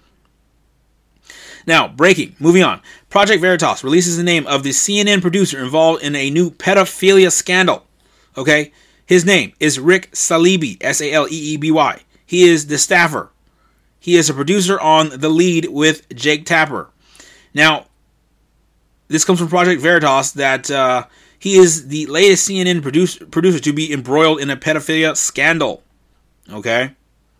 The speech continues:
Now, he allegedly sol-, he allegedly solicited sexually explicit photos of the source's underage daughter.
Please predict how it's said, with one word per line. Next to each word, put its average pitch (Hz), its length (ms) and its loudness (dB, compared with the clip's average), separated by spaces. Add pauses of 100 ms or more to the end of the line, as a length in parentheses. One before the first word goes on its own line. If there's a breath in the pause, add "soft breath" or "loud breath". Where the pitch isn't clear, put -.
(1200 soft breath)
Now, 156 300 0
he 180 200 -4
allegedly 180 540 2
sol-, 156 380 -4
he 151 200 0
allegedly 180 440 2
solicited 165 480 -2
sexually 170 520 -4
explicit 131 420 -8
photos 151 520 -2 (320 loud breath)
of 123 160 -8
the 123 80 -2
source's 147 560 -2
underage 127 840 -8
daughter. 95 460 -8